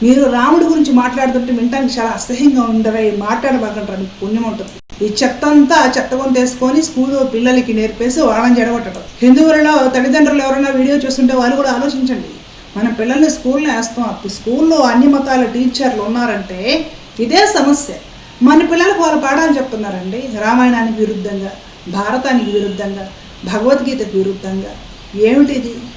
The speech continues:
మన పిల్లలు, మన డబ్బు మనము ఫీజు రూపంలో స్కూల్లో కడితే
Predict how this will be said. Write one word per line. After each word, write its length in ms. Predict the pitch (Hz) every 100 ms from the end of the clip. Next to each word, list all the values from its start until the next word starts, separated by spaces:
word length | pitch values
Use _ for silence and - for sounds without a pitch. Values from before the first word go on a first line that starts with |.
| - - - -
మన 120 | 233 247 262
పిల్లలు, 340 | 277 330 339 392 349
మన 100 | 277 262 254
డబ్బు 200 | 240 349 330
మనము 220 | 285 277 269
ఫీజు 220 | 294 302 294
రూపంలో 300 | 262 269 240 -
స్కూల్లో 400 | 226 240 254 240 226
కడితే 320 | - 320